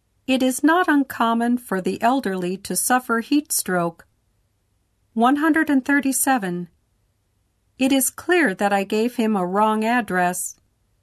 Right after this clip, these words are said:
One hundred and thirty-eight. It was honest of her to admit her mistakes. She was honest to admit her mistakes.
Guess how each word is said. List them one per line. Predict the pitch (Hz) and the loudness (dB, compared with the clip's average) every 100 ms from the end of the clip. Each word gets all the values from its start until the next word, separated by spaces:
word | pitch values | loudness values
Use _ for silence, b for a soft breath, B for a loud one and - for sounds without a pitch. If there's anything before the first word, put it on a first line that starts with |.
| _ _ _ _ _ _ | _ _ _ _ _ _
One | 247 277 | 0 0
hundred | 277 320 320 294 | 2 2 4 2
and | 254 | 0
thirty-eight. | 247 277 269 262 247 175 165 _ _ _ _ _ _ _ _ _ _ _ | -2 -2 0 0 0 -2 -8 _ _ _ _ _ _ _ _ _ _ _
It | 269 262 | -4 -2
was | 285 294 | 0 2
honest | 311 330 320 190 - | 2 4 2 0 -4
of | 180 | -6
her | - 185 202 | -2 0 0
to | 202 202 | -4 -4
admit | 190 220 240 | -2 0 -2
her | - 220 | 0 0
mistakes. | 220 202 - 285 190 - - - _ _ _ _ _ _ _ _ _ _ | 2 0 -2 -2 -2 -6 -10 -12 _ _ _ _ _ _ _ _ _ _
She | - - 320 | -4 0 2
was | 302 302 | 2 2
honest | 320 330 202 180 - | 2 2 0 -4 -6
to | - 202 | -4 -2
admit | 190 214 214 | 0 -2 0
her | 214 | 0
mistakes. | 208 202 - 254 233 - - - | 0 -2 -2 -2 -2 -4 -10 -12